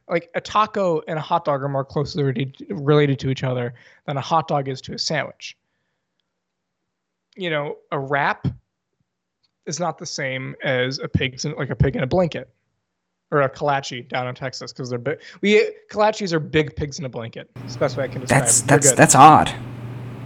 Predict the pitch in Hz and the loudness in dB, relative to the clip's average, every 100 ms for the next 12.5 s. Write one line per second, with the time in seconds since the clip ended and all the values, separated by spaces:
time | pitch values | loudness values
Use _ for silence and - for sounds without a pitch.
0 | - - - _ - 160 143 143 131 139 | -14 -14 -16 _ 2 4 6 4 4 4
1 | 151 139 - 156 143 - 127 123 117 _ | 2 0 -4 -4 -4 -6 -8 -6 -8 _
2 | - 170 185 165 - 127 170 170 185 165 | 10 12 12 12 6 8 10 12 12 12
3 | 147 156 - - 175 180 - - 175 185 | 12 10 8 2 2 2 0 8 10 10
4 | - - - - - 170 214 214 143 - | 6 -4 -10 0 4 8 8 6 4 4
5 | 120 202 - - 120 - - - - - | 6 8 6 4 2 0 0 0 -2 -4
6 | - 151 143 170 247 190 175 131 131 123 | 2 8 10 12 12 12 10 8 4 6
7 | - 143 151 123 - 117 135 185 117 120 | 12 12 12 10 8 10 12 12 12 8
8 | - 113 139 143 - 143 123 98 120 156 | 4 4 6 6 8 6 6 2 6 6
9 | 90 - - - - - - - _ _ | 6 0 -10 -14 -14 -14 -14 -18 _ _
10 | _ _ _ _ 269 - - 190 190 196 | _ _ _ _ -8 -6 -2 2 2 0
11 | 165 175 185 180 190 190 214 143 151 143 | 0 0 8 12 12 12 10 8 2 4
12 | 139 196 175 - | 8 10 10 8